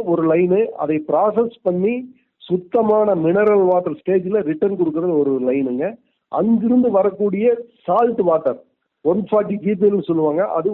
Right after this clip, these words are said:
ஒரு லட்சத்தி நாற்பது, முப்பதாயிரத்துல இருந்து நாற்பதாயிரம் டி டி எஸ்ல கொடுப்பாங்க. அதுக்கு வந்து நாங்க ஸ்டோரேஜ் டேங்க் இங்க வச்சிருக்கிறோம். அதை வந்து இந்த டார்க் ஷேடு போடுறதுக்கு நாங்க யூஸ் பண்ணுவோங்க. அதிலும் வரக்கூடிய உபரியை வந்து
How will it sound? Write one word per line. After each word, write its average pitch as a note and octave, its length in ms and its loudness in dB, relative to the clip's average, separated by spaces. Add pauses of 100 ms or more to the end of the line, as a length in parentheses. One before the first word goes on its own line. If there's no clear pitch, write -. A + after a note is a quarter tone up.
ஒரு E3+ 160 0
லட்சத்தி G3 580 -2
நாற்பது, E3 420 0
முப்பதாயிரத்துல E3 580 0
இருந்து G3+ 180 -2 (360)
நாற்பதாயிரம் E3+ 600 0
டி F3 120 0
டி F#3+ 80 0
எஸ்ல F3 240 -2
கொடுப்பாங்க. B2 440 -4 (680)
அதுக்கு A3 300 -2
வந்து G#3 200 4
நாங்க F#3+ 240 0
ஸ்டோரேஜ் F#3 460 2 (120)
டேங்க் F#3 320 0
இங்க D3+ 140 0
வச்சிருக்கிறோம். C#3 500 -2 (260)
அதை G3 320 2
வந்து G3+ 260 2
இந்த F3+ 260 0
டார்க் G#3 400 0 (100)
ஷேடு G3+ 320 4
போடுறதுக்கு D#3 340 0
நாங்க D#3 200 -2
யூஸ் D3 280 0
பண்ணுவோங்க. A2 340 -6 (680)
அதிலும் A#3+ 400 2
வரக்கூடிய G#3+ 460 2
உபரியை G3+ 320 4
வந்து G3 460 -2